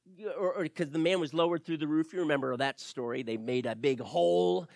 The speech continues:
in the s-, roof of the house that he was staying at, probably Peter's house. Peter's probably looking at him like, "Jesus, can you do something about this?"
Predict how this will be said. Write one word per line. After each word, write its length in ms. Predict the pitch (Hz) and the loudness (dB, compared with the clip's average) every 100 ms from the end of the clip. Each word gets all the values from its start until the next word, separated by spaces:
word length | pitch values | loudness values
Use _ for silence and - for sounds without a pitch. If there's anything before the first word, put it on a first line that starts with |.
| - | -8
in 160 | - 156 | -2 2
the 140 | 151 | 2
s-, 200 | 127 - - | 0 -4 -18
roof 440 | 139 165 185 185 - | -2 4 4 4 -4
of 340 | 160 151 139 131 | -4 -2 -2 -4
the 120 | 139 | -2
house 340 | 147 165 180 | 4 4 4
that 100 | 170 | -4
he 100 | 151 | -6
was 120 | 143 131 | -6 -4
staying 200 | 151 147 | -4 -4
at, 120 | - | -4
probably 420 | 165 156 143 120 | -2 -2 -2 -8
Peter's 460 | - 160 165 175 - | -6 -4 -2 -4 -4
house. 340 | 160 175 - - - | -4 -6 -10 -20 -12
Peter's 240 | - 156 135 | -4 -4 0
probably 320 | 175 151 139 | 0 2 0
looking 380 | 151 151 160 151 | 0 -2 -2 0
at 100 | 147 | 0
him 100 | 147 | 0
like, 180 | 131 - _ | -4 -8 _
"Jesus, 680 | - 220 277 226 262 285 - - - | -18 -14 -10 -2 0 0 -4 -20 -14
can 160 | - 151 | -8 -6
you 100 | 165 | -8
do 260 | 117 294 | -2 0
something 460 | 330 - 320 320 311 | 0 2 0 0 -2
about 400 | 302 311 311 285 | 2 4 4 4
this?" 480 | 277 202 143 - | 2 2 -2 -14